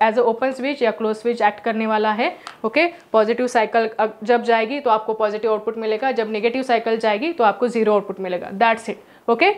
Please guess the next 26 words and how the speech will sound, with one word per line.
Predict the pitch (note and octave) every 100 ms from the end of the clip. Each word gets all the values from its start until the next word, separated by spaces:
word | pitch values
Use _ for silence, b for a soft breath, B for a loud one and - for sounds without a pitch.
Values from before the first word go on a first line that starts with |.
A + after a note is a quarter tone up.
| B B -
so |
आउटपुट | A#3+ A3+ B3+ C#4
में | C#4
क्या | C#4
मिलने | C#4 C#4 C#4
वाला | C#4+
है | C#4
हमें? | C#4+ D4+
हाफ | C#4 C4
वेव | C4
रेक्टिफायर | B3+ A#3+ C4 B3+ B3
के | B3
आउटपुट | B3 C4 C4
में | F4+
ऐसा | - E4+ C#4 C#4+
फ्लक्चुएशन | C#4 A#3 C4+ A#3 A3+
मिलने | C4 A3 G3+
वाला | G#3 G#3 G#3+
है। | G3 F3 b b
ओके, | A#3 D4
so | D4
that's | A#3+ A#3 A#3
why | D#4
we | C4+
are | B3+
saying | B3+ A3+ A3